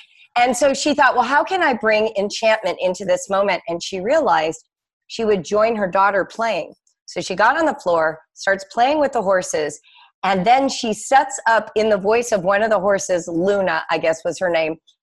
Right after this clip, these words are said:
Oh no, Ponyville is at risk. It will be exploded unless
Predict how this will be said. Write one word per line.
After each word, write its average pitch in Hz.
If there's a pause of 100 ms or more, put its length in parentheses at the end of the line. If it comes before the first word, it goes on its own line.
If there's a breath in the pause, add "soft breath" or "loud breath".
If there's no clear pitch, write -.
(500)
Oh 247
no, 262
Ponyville 226 (340 soft breath)
is 226
at 233
risk. 320 (480)
It 269
will 285
be 269 (380 loud breath)
exploded 302
unless 277